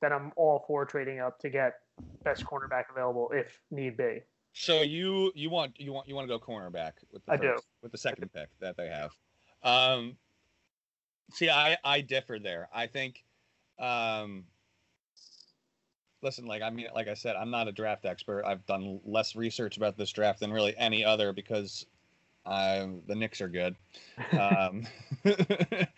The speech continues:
Speaker 2: that's, I mean, if we're being honest, that's literally why.
Speaker 1: I
Speaker 2: 'Cause
Speaker 1: mean
Speaker 2: usually, u-, usually the Knicks suck, and I'm like, "What do I have to look forward to?" The Mets are, like, ten games into the season at this point, uh, or twenty games into the season,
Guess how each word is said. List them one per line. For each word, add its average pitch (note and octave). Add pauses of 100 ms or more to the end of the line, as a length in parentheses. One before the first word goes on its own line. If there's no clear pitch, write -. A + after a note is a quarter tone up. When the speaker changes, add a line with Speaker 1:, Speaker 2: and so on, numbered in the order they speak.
(360)
Speaker 2:
that's, D#3
I D3
mean, D3
if C3+
we're D3+
being D3
honest, D3
that's A#2+
literally C3+
why. A#2+
Speaker 1:
I E3+
Speaker 2:
'Cause F3
Speaker 1:
mean E3+
Speaker 2:
usually, E3
u-, E3 (180)
usually F3
the E3+
Knicks E3
suck, D#3
and D#3
I'm C#3
like, B2+
"What B2+
do C3+
I C3
have B2
to A#2
look A#2
forward A2
to?" G2
The F#2
Mets A#2+
are, A#2+
like, A2
ten B2+
games A#2
into A#2
the A2
season A2
at G2
this G#2
point, G#2 (520)
uh, G#2+
or G#2+
twenty C3
games A#2+
into A#2
the A2
season, A2+